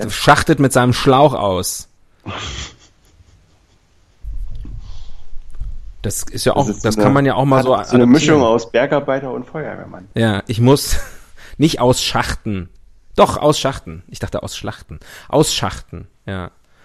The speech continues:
Speaker 2: Ah, ich muss mal wieder mit meinem, meinem Schlauch ausschachten. Das kann ich mir so vorstellen in so Männergruppen in der Kneipe. Schöner Satz.
Speaker 1: Hm.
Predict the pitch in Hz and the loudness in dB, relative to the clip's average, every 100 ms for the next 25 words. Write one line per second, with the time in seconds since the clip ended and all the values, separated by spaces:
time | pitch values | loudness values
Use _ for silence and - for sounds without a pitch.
0 | _ _ - 98 101 110 98 117 120 113 | _ _ -6 2 6 6 4 2 4 4
1 | 110 101 101 101 101 98 95 - 117 110 | 2 0 -2 -4 -4 -4 -4 -4 -4 -4
2 | 110 123 113 98 101 - - - 95 - | -2 -2 -4 -6 -6 -8 -10 -10 -10 -10
3 | - 90 - - - - 120 104 107 101 | -12 -16 -16 -20 -16 -6 -2 -2 -4 -4
4 | 117 117 107 98 98 95 95 _ _ _ | -4 -4 -6 -6 -6 -6 -8 _ _ _
5 | - 113 123 151 104 107 - 101 95 - | -8 -2 2 2 0 -4 -4 -8 -10 -12
6 | - 98 95 - 87 - - _ _ _ | -10 -8 -8 -8 -12 -16 -20 _ _ _
7 | - - 107 95 - - - - _ _ | -12 -6 -4 -4 -10 -18 -20 -20 _ _
8 | _ _ _ _ _ _ _ _ _ _ | _ _ _ _ _ _ _ _ _ _
9 | _ _ _ _ _ _ _ - - - | _ _ _ _ _ _ _ -20 -20 -16